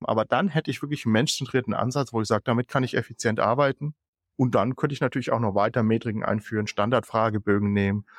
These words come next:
System Usability Scale zum Beispiel oder User Experience Questionnaire. Also da gibt es sehr viele Möglichkeiten, womit ich das wirklich systematisch erheben könnte. Und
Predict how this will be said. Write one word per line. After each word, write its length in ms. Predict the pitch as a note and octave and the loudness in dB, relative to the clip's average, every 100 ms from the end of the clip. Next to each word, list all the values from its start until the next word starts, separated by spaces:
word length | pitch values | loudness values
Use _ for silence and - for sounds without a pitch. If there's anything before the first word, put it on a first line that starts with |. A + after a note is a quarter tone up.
| - - | -20 -14
System 400 | - C3+ - G#2 | 0 0 2 -2
Usability 560 | G#2 G2 D3 D#3 - A#2 | -2 -2 2 2 0 -4
Scale 280 | - A2+ | 0 0
zum 140 | G#2+ G#2+ | 2 0
Beispiel 500 | G2 G2+ - G2 G2 | 2 0 -2 -2 0
oder 220 | G2 G2 | -2 0
User 300 | G2 G#2+ G#2+ | 0 0 0
Experience 520 | - - E3+ E3+ B2 | -2 -2 0 0 -2
Questionnaire. 480 | - A#2+ - A2+ A2+ | -2 -2 0 0 2
Also 120 | G#2+ A#2+ | 2 0
da 100 | A2+ | 0
gibt 180 | - | -2
es 140 | E3+ - | -2 0
sehr 180 | G#3 G#3 | 0 0
viele 240 | D#3 D3 | 0 0
Möglichkeiten, 720 | C#3+ - - - A#2+ B2 A#2+ _ _ _ | 0 0 -4 0 0 -2 -12 _ _ _
womit 240 | - A#2+ A#2+ | 2 2 2
ich 80 | - | 0
das 200 | - B2+ | 0 0
wirklich 280 | B2+ C3 - | 0 -2 -4
systematisch 640 | A#2+ A#2+ G2+ A2+ - A#2+ | -4 0 2 2 0 0
erheben 360 | G2 A#2 B2+ D3 | 2 4 2 2
könnte. 380 | B2+ C3+ C#3+ - _ _ _ _ | 0 0 -4 -8 _ _ _ _
Und 260 | A#2+ A2+ | 0 0